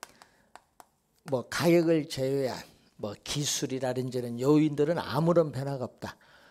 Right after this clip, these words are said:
이 고정되어 있다고 가정했을 때 단지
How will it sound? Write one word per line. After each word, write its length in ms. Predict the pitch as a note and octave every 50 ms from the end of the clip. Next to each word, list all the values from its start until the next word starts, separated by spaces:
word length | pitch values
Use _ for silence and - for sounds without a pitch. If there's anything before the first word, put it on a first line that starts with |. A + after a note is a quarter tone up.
| _ - -
이 120 | - G#2+
고정되어 1300 | G2 - - - D#3 D#3+ D#3 D3 - - F3+ F3+ G3 G#3 G3 - _ _ _ _ _ - C#3 C#3 C#3 C#3
있다고 540 | C3+ C3+ C3+ - B2+ A2+ A#2 A#2 A#2+ A2+ -
가정했을 760 | - - - - C3+ - D#3+ D3 C#3 B2+ A2+ - - G2+ G2+
때 380 | - - F#2 F#2+ A2 C#3+ D#3 D3+ - - - - - _ _ -
단지 540 | - - A#2+ D3+ E3+ E3+ D#3+ D3+ B2+ G2 -